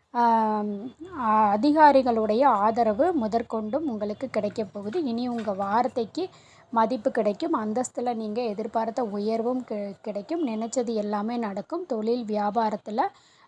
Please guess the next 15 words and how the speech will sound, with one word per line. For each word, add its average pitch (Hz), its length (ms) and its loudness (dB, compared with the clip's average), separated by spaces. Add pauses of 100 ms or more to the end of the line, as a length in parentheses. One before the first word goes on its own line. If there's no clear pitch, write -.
லாபம் 254 500 6
அதிகமாக 247 680 -2
கிடைக்கும். 226 480 -4
முன்னேற்றம் 247 600 -2
உண்டாகும். 214 560 2 (480)
அ, 233 160 6
குடும்பத்துல 302 640 4
நெருக்கடிகள் 247 680 2
விலகும். 220 560 4 (320)
அந்தஸ்து 247 600 2
உயரும். 220 400 0
வெளிநாட்டு 233 580 0
முயற்சிகள் 220 680 0
வெற்றியை 240 580 0
தரும். 220 340 2